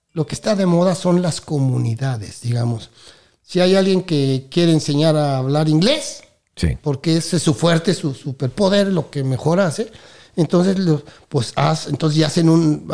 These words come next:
Speaker 1: sacan clases de inglés en el YouTube, en el
Speaker 2: El
Speaker 1: de
Speaker 2: famoso
Speaker 1: Facebook.
Speaker 2: nicho, ¿no?
Speaker 1: Sí, el nicho. Entonces, entonces crean comuni-, comunidades.
Speaker 2: Sí.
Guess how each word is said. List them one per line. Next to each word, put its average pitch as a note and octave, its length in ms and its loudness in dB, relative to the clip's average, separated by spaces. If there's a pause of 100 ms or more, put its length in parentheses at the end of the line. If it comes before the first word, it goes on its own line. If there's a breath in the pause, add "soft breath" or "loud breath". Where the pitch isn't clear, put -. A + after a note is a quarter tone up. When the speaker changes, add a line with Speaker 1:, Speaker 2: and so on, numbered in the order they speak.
(100)
Speaker 1:
sacan D#3+ 380 -2
clases D#3 400 2
de D#3+ 60 4
inglés E3+ 500 2
en D3 180 4
el C3 460 4 (300 loud breath)
YouTube, D3+ 440 4
en C#3+ 160 2
el B2+ 180 2
Speaker 2:
El A2+ 160 4
Speaker 1:
de - 60 4
Speaker 2:
famoso B2 400 2
Speaker 1:
Facebook. D#3 160 6
Speaker 2:
nicho, G#2+ 340 2
¿no? D#3 360 4
Speaker 1:
Sí, D3 160 0
el D3 140 2
nicho. G#3 220 2
Entonces, F3+ 400 0 (280 loud breath)
entonces F#3 320 0
crean A3 260 2
comuni-, F3 580 2
comunidades. F3 840 4
Speaker 2:
Sí. G#2 240 2